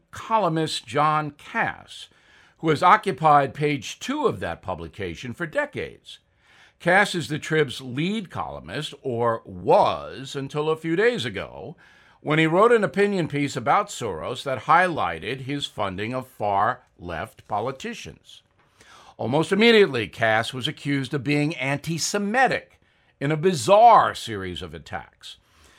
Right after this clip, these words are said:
If you read the Soros article, you will see no mention of the man's Jewish heritage, no reference to Judaism at all.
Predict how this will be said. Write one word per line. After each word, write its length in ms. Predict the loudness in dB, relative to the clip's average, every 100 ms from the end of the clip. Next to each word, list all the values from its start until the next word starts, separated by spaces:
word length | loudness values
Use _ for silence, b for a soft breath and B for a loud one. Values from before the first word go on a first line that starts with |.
| b b
If 160 | -4 0
you 120 | 2
read 240 | 4 4
the 60 | 0
Soros 420 | 0 0 0 2
article, 440 | 4 4 2 0
you 120 | 0 -2
will 100 | -4
see 220 | -2 0
no 200 | 0 0
mention 540 | 0 0 0 -2 -2
of 100 | -2
the 60 | -4
man's 380 | -4 -4 -8 -10
Jewish 380 | -10 -10 -10
heritage, 600 | -8 -8 -6 -8 -8 -10
no 260 | -4 0 0
reference 520 | 0 -4 -4 -8 -10
to 140 | -12 -12
Judaism 720 | -8 -8 -8 -8 -8 -8 -8
at 80 | -4
all. 400 | -2 -2 -6